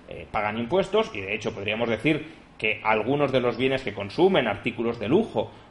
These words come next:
pues los consumen en mayor medida y por tanto también pagan impuestos sobre ellos que no pagan otros ciudadanos, pero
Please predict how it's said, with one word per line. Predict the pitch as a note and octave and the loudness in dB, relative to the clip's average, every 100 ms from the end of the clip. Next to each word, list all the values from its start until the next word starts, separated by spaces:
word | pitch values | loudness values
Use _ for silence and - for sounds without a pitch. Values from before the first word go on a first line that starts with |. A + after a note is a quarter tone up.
| - | -10
pues | G2+ - - C#2+ D#2+ | -10 -10 -14 -16 -14
los | G2 | -10
consumen | G2+ F#2+ B2+ B2+ | -10 -6 -2 0
en | A#2 | 2
mayor | A2 B2 | 4 2
medida | A#2 A#2+ G#3 G#3 B2+ | 2 4 4 6 4
y | A2 | 2
por | G2+ | -4
tanto | G#2 A#2 | -4 -4
también | A#2 G#2+ A#2 C#3 B2+ - - | -2 0 2 0 0 -12 0
pagan | A#2+ A#2+ B2+ | 4 4 4
impuestos | A#2+ A2 D3+ - A#2+ - | 0 0 0 0 -4 -4
sobre | - G#2 G2 G2+ | -8 -6 0 2
ellos | A2 B2+ - | 2 0 -2
que | |
no | G#2+ | -6
pagan | G#2 A2+ A2+ | -2 -2 -2
otros | A2+ G#2+ | -4 -4
ciudadanos, | B2 B2+ E3+ E3 G3+ A3+ - - | 2 4 4 4 0 -4 -12 -8
pero | - F3+ A#3+ | 0 2 2